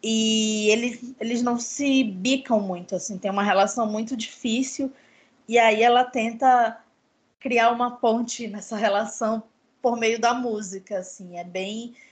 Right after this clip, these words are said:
bem bonito. Acho que não tem músicas tão fortes quanto os dos outros filmes do John Carney, né? O Once, Sing Street, o Mesmo Se Nada Der Certo, que é meu preferido, mas tem momentos bem, bem bonitos também, assim, de,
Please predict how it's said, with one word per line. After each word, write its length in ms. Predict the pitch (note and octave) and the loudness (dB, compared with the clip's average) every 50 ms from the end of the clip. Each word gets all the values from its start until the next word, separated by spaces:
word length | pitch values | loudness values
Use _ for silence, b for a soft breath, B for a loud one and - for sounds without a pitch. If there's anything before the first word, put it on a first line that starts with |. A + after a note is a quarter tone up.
| B B B B | B B B B
bem 200 | G3+ G#3 A3 A3+ | -4 -2 -2 -2
bonito. 380 | A#3+ C#4 A#3+ A#3+ G#3+ G3+ - | -4 -4 -4 -6 -6 0 2
Acho 180 | A3+ A3 A3 - | 2 2 2 0
que 80 | - | -6
não 160 | B3+ B3 C4 C4 | -4 -4 -4 -4
tem 220 | - C#4 C4 B3+ | -2 -2 -2 -2
músicas 600 | B3+ B3+ C4+ B3+ G#3+ C4 - - B3+ B3 A#3+ - | 0 0 0 0 -2 -4 -4 -4 -4 -4 -4 -6
tão 240 | - - B3 B3 C#4+ | -6 -4 -4 -4 -4
fortes 640 | D4+ - - - G3+ F#3 A3+ A3 - - C4 B3+ - | -8 -6 0 4 6 6 6 4 -2 -12 -14 -16 -14
quanto 320 | - - A#3+ A3+ A3 A#3 | -10 -6 -6 -4 -4 -4
os 120 | A#3+ A#3 A3 | -4 -4 -4
dos 200 | G#3 A3+ A3 G#3 | -4 -4 -2 0
outros 320 | A3 G#3 G#3 A3+ A#3 A3+ | 0 0 -2 -4 -8 -8
filmes 320 | - - A#3+ G#3+ G#3+ A3 - | -8 -8 -8 -6 -6 -8 -8
do 100 | A#3 A3 | -8 -6
John 200 | F#3+ G#3 A3 B3+ | -4 -4 -6 -4
Carney, 460 | - - F#3+ F#3+ A3 A#3+ A3+ G#3 F#3 | -2 0 0 0 0 -2 -4 -8 -8
né? 120 | F3+ F3 | -8 -8
O 140 | F#3 G3 G3 | -6 -4 -4
Once, 600 | G3 F#3 F#3+ A3 A#3 A3 G3+ - - - - - b b b b b b b | -4 -4 -4 -6 -8 -8 -8 -10 -10 -12 -14 -16 b b b b b b b
Sing 320 | b - - - A#3 G#3 G3+ | b -10 -6 -6 -6 -6 -6
Street, 760 | F#3+ - - - - G#3 G3 G#3 A3+ A#3 A3+ G3 - - - | -6 -8 -8 -8 -6 -6 -4 -4 -4 -4 -6 -6 -6 -6 -6
o 380 | G#3 F#3+ F#3 F3+ F3 F3 E3+ E3 b b b b b b _ | -6 -6 -6 -6 -8 -10 -12 -16 b b b b b b _
Mesmo 280 | - G3+ G#3 G#3 G#3+ A3+ | -2 -2 0 0 0 -2
Se 140 | A3 - A#3+ | -2 -2 0
Nada 220 | G#3+ G#3 G3+ G3 | 0 0 0 0
Der 160 | G3 G3 G#3+ | -2 -2 -2
Certo, 380 | G#3 - - G3+ G3 G3+ - - | -2 0 0 0 0 -2 -4 -8
que 60 | - | -6
é 20 | G#3 | -6
meu 120 | G3+ G3 | -6 -4
preferido, 560 | G3 G#3+ G3+ G3+ - A#3 A3 G#3+ G#3+ A3 B3+ B3 b b b b b _ | -4 -4 -6 -4 -2 -4 -2 -2 -4 -6 -8 -10 b b b b b _
mas 240 | - F#3+ G3+ G#3+ G#3 | -4 -2 -2 -2 0
tem 200 | - B3+ A#3 A#3 | -2 -2 -2 -2
momentos 440 | A#3 A#3+ A#3+ A3+ A3+ A#3 A3+ C4 B3 | -2 -4 -4 -2 -4 -4 -4 -6 -6
bem, 800 | A#3 G#3+ G#3 G#3+ G#3+ A3 B3 C4 C4+ C4 B3 B3 A#3+ A3+ G#3 - - _ | -2 0 2 2 2 2 0 -2 -2 -2 -4 -4 -6 -8 -8 -10 -14 _
bem 640 | - F#3+ G3 G3+ G3 G3+ G#3+ A#3 B3+ C4 C4+ C4+ C4 | -16 -6 -2 -2 0 0 -2 -4 -4 -6 -6 -6 -6
bonitos 640 | A#3 A3+ C4 D4 C4+ A#3 A3 A3+ A3+ - C4 A3+ - | -6 -4 -4 -2 -2 -2 -2 -4 -4 -8 -10 -10 -6
também, 460 | - - G#3+ G#3 G3 F#3 F#3 F#3+ F#3+ F#3+ | -4 -4 -4 -2 -2 -2 -2 -2 -2 -4
assim, 300 | G3 - - G#3+ F#3+ F#3+ | -6 -8 -10 -12 -10 -8
de, 320 | F#3+ G#3 G3+ F#3 F#3 F#3 | -6 -6 -4 -4 -6 -8